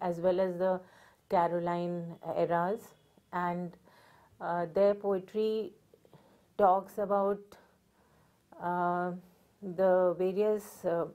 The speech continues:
developments that took place during this era, so related to geography, to mathematics, to, uh,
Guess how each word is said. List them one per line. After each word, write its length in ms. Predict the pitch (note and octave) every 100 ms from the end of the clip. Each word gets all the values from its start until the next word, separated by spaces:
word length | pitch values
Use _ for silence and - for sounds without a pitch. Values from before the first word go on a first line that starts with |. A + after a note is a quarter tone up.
| _ _ -
developments 680 | F3+ F3 F3 F3 F#3 F3+ F3
that 240 | - F3 F3 - - - _ -
took 300 | F#3 F#3+ -
place 320 | F3+ F3+ F3
during 360 | F3 E3 F3
this 200 | E3+ F3
era, 400 | F3 D#3+ F3 F3 F3
so 80 | E3+
related 540 | F3 E3+ E3+ F3 E3+
to 120 | F3
geography, 880 | D#3+ - E3 D#3+ D#3+ E3+ F3 E3+ E3+ E3
to 80 | E3+
mathematics, 1120 | E3+ D3+ D3+ E3+ E3 E3 E3+ E3+ F3 E3+ -
to, 260 | E3 E3+ E3 - - - - - -
uh, 360 | D#3+ D#3+ D#3+